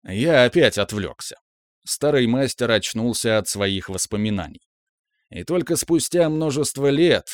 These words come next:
решением губернского совета именно тут было решено построить наше поселение.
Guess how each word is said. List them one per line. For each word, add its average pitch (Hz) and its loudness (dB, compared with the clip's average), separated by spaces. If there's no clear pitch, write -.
решением 123 0
губернского 117 0
совета 117 -2
именно 147 2
тут 143 -2
было 127 0
решено 120 0
построить 110 0
наше 101 -6
поселение. 101 -6